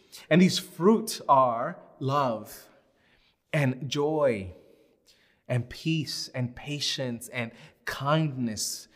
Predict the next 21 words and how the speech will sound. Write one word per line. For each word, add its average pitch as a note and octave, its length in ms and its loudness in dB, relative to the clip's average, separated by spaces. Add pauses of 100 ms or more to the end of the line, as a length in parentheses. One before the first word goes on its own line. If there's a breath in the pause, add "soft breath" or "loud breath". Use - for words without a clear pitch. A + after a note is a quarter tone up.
(180 soft breath)
and B2+ 380 -2
goodness C#3+ 680 -2
and B2 240 -6 (240 loud breath)
faithfulness C#3 1000 -2
and B2+ 320 -8
gentleness C3 880 -6
and B2 160 -10
self-control. C3 1700 -4
And C3 120 -6
these F3+ 300 0
attributes - 1080 -6 (440 soft breath)
should D#3 380 6
be D3+ 260 -6
and B2+ 240 -2
will E3 260 0
be C3 320 -2
in C#3 120 -10
this C#3+ 160 -8
community C3+ 640 -4
like A2 180 -4 (320 loud breath)
watermarks C3+ 1000 0